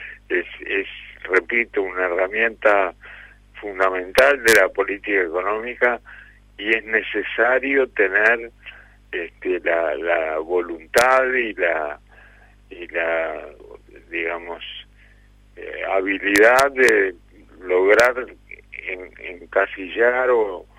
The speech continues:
o encuadrar la evolución del déficit fiscal con, eh, el instrumento monetario y el instrumento de ingresos. Y así trabajamos. Lo que pasa que en parte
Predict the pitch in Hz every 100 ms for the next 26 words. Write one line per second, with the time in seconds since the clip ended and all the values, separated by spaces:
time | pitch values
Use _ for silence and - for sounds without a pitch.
0 | - _ - 104 101 - 107 101 120 135
1 | 127 113 - _ - - _ _ - 101
2 | 98 95 95 - 120 117 117 104 107 107
3 | - - 107 - 98 - 107 117 - 110
4 | 107 117 135 _ - - - _ _ -
5 | 92 90 87 90 87 95 95 98 104 101
6 | 104 117 104 101 104 120 127 120 92 90
7 | - 92 92 95 87 90 85 82 78 76
8 | 90 90 101 113 95 - 82 - _ -
9 | - - _ 98 98 - 101 - 117 95
10 | 90 147 170 113 82 - - _ - -
11 | - - 95 87 98 - 127 - 147 -
12 | 117 104 92 92 95 - - 151 139 -
13 | - 87 78